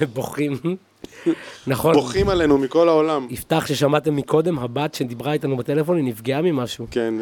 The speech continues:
Speaker 2: דמעות.
Speaker 1: עם דמעות של, של תנין.
Speaker 2: הדמעות חנ-, תנין, והדמעות גם
Speaker 1: <laughs>
Speaker 2: חונ-, הם יור-, הם חונקות לך את הגרון, אתה מכיר את זה?
Speaker 1: כן, בטח.
Speaker 2: כי אני לא.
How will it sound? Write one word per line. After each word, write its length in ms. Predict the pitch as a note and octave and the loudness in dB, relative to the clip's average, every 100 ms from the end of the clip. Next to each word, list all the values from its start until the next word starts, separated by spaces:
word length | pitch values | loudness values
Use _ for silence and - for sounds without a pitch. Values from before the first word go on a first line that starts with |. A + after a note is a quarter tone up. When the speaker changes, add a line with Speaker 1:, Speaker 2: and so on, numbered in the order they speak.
| A2+ | -6
Speaker 2:
דמעות. 520 | A2+ B2 C#3+ A#2+ - - _ C3+ _ | -2 2 2 0 -8 -20 _ -20 _
Speaker 1:
עם 160 | B2 A2+ | -6 -4
דמעות 300 | A2+ A#2+ C3 - B2+ | -2 0 -2 -6 -6
של, 340 | - C3+ C3 - C3 | -2 0 -2 -6 -4
של 180 | C3+ | -4
תנין. 440 | A#2+ C3+ D3 G3+ C#3 - | -2 0 0 0 -2 -4
Speaker 2:
הדמעות 480 | A#2+ A#2 B2 C3+ D3 | -4 -4 0 -2 0
חנ-, 100 | D3+ C#3+ - _ - | -2 -4 -6 _ -8
תנין, 440 | C3 D3+ G#3+ C4 - - C3+ B2 | -4 0 0 -2 -6 -10 -4 -4
והדמעות 440 | B2 A#2+ A2+ C3 E3 | -2 -2 0 2 2
גם 140 | F#3 E3+ | 2 0
Speaker 1:
<laughs> 60 | - | 2
Speaker 2:
חונ-, 240 | C#3 C3+ | 0 0
הם 140 | B2+ B2+ | -2 2
יור-, 240 | B2 C3 | 4 2
הם 120 | B2 | -2
חונקות 500 | A#2 - A#2+ B2 D3 | -4 -4 -2 0 0
לך 140 | D#3+ D3+ | 0 -4
את 120 | C#3 | -4
הגרון, 420 | B2 A#2+ B2+ C#3 | -4 -4 -4 -6
אתה 120 | A2 | -8
מכיר 340 | G#2 G2+ C3 C#3+ | -14 -8 -4 -4
את 80 | D3+ | -6
זה? 100 | D#3+ - _ _ | -8 -12 _ _
Speaker 1:
כן, 200 | C#3+ C3 G#2+ - - | -2 -2 -6 -14 -14
בטח. 380 | B2 B2 G#2+ - | -10 -10 -10 -12
Speaker 2:
כי 100 | - | -4
אני 200 | B2 B2 | -2 2
לא. 180 | B2+ B2+ | 2 0